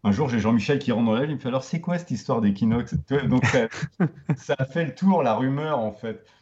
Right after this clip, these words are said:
Speaker 1: Et je me suis écouté, puis il me dit : « Mais c'est cool, c'est bien. » Il me dit, c'est, euh...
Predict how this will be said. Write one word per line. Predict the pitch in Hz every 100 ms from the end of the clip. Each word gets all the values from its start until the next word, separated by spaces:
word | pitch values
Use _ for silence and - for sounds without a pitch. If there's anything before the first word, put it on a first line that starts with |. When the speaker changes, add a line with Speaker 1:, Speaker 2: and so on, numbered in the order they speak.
| - -
Speaker 1:
Et | 123
je | -
me | 139
suis | - 117
écouté, | 98 104 185
puis | 196
il | 110
me |
dit : « | 95
Mais | 92
c'est | 92 120
cool, | - 208
c'est | -
bien. » | 101 - 220 -
Il | 101
me |
dit, | 90
c'est, | 85 107 95
euh... | 90 98